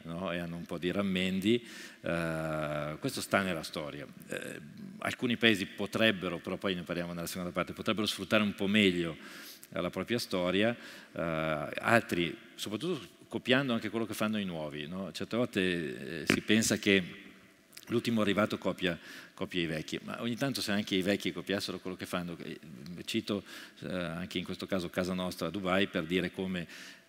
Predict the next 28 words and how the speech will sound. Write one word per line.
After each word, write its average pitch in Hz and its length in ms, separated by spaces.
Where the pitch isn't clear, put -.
c'è - 140
questo 120 380
sviluppo 113 720
di, 107 260
di 107 300
cos-, 127 300
consistente 139 920
e 113 60
coerente 120 640
che - 80
va 107 140
a 101 40
parlare 107 400
ai 101 80
ve-, 98 280
ai 98 160
vari 110 280
tipi 113 240
di 98 140
turismo, 82 540
no? 87 180
Il 87 80
turismo, 104 360
noi 101 220
siamo 95 200
abitudini, 92 520
parlavamo 104 360
prima, 85 320